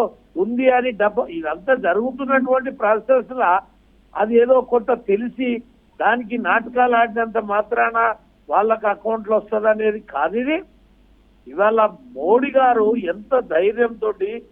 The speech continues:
డెబ్బై ఐదు సంవత్సరాల తర్వాత మహిళలకు ఇచ్చినటువంటి గౌరవం, కొత్త పార్లమెంట్ భవనంలో మొట్టమొదటి మహిళలకు ప్రాధాన్యత ఇచ్చి ఆ పార్లమెంట్ భవనంలో ఈ నిర్ణయాన్ని తీసుకోవడం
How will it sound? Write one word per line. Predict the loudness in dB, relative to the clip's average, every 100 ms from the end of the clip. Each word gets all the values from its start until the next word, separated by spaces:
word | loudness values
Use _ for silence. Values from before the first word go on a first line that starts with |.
| _ _ _ _ -6
డెబ్బై | -4 0 2
ఐదు | 4 2 0 -6
సంవత్సరాల | -6 -4 -6 -4 0 4 2 0
తర్వాత | -2 -2 2 2 2 -2 -4 _ -4
మహిళలకు | -2 0 0 0 -4
ఇచ్చినటువంటి | -8 -4 -4 -4 -6 -8 -4
గౌరవం, | 0 2 2 2 0 -6 _ _ _ _ _ _ _ -8
కొత్త | -8 -2 -2
పార్లమెంట్ | 0 2 2 2 -2 -2 -2
భవనంలో | 0 2 2 0 -2 0 0
మొట్టమొదటి | 0 -4 -8 -6 -2 -2 0 0 0 -2 -8 -6
మహిళలకు | -4 0 0 -2
ప్రాధాన్యత | -8 -2 0 2 2 0 -4
ఇచ్చి | -10 -10 -8 -8 -12 _ _ _ -4
ఆ | -2
పార్లమెంట్ | 0 0 0 0 -2 -2 -2
భవనంలో | 0 0 0 -2 -4 2 2
ఈ | 2
నిర్ణయాన్ని | -2 -6 -4 0 0 -2 -8
తీసుకోవడం | -8 -8 -2 0 0 -2